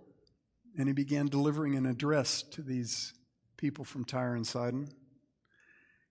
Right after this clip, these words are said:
clearly in hopes of winning him over.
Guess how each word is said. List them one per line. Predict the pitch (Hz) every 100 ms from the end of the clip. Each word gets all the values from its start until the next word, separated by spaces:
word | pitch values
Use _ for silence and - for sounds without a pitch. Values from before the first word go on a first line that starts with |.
| -
clearly | - 202 233 214
in | 180
hopes | 160 196 208 -
of | 196 147
winning | 156 190 202 170
him | 156 156 160
over. | 185 196 156 135 180 202